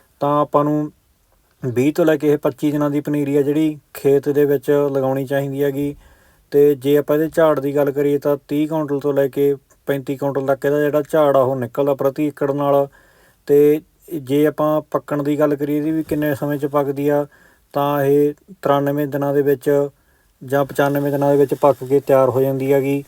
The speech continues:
ਇਸ ਤੋਂ ਬਾਅਦ ਆਪਾਂ ਗੱਲ ਕਰਦੇ ਹਾਂ ਐਚ ਕੇ ਆਰ ਸੰਤਾਲੀ, ਜਿਹੜੀ ਪੱਚੀ ਮਈ ਤੋਂ ਇਕੱਤੀ ਮਈ ਤੱਕ ਆਪਾਂ ਇਹਦੀ ਪਨੀਰੀ ਆ ਜਿਹੜੀ ਖੇਤ ਦੇ ਵਿੱਚ ਬੀਜ ਸਕਦੇ ਹਾਂਗੇ। ਤੇ ਜਿਹੜਾ ਇਹਦਾ ਪਨੀਰੀ ਲਾਉਣ ਦਾ ਸਮਾਂ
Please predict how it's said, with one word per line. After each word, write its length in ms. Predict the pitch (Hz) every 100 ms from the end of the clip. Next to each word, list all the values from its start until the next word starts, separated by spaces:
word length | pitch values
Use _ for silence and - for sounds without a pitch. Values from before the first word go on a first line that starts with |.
| 151
ਇਸ 140 | 147
ਤੋਂ 180 | - 156
ਬਾਅਦ 160 | 156
ਆਪਾਂ 220 | 170 170 156
ਗੱਲ 220 | 151 151
ਕਰਦੇ 280 | 151 147 151
ਹਾਂ 120 | 160
ਐਚ 260 | 165 143 -
ਕੇ 220 | 143 151
ਆਰ 320 | 147 143 151
ਸੰਤਾਲੀ, 680 | 156 143 131 139 139 147 147 143 _ -
ਜਿਹੜੀ 420 | 135 151 165 160 - _ _ _
ਪੱਚੀ 320 | 139 - 156
ਮਈ 240 | 147 143 143
ਤੋਂ 180 | 151
ਇਕੱਤੀ 380 | 151 143 - 151
ਮਈ 200 | 143 143
ਤੱਕ 220 | 139 143
ਆਪਾਂ 360 | 147 - 147 147 143 -
ਇਹਦੀ 140 | 143
ਪਨੀਰੀ 400 | 160 151 143 135
ਆ 60 | 143
ਜਿਹੜੀ 220 | 139 147
ਖੇਤ 320 | 151 143 139
ਦੇ 140 | 139 143
ਵਿੱਚ 200 | 139 143
ਬੀਜ 280 | 127 123 120
ਸਕਦੇ 300 | 139 131 139
ਹਾਂਗੇ। 320 | 139 143 143 _ _ _ _ _
ਤੇ 160 | 147 147
ਜਿਹੜਾ 380 | 127 147 156 160
ਇਹਦਾ 300 | 160 160 170 -
ਪਨੀਰੀ 380 | 151 151 151 160
ਲਾਉਣ 220 | 160 156
ਦਾ 120 | 160
ਸਮਾਂ 480 | 156 151 156 156 156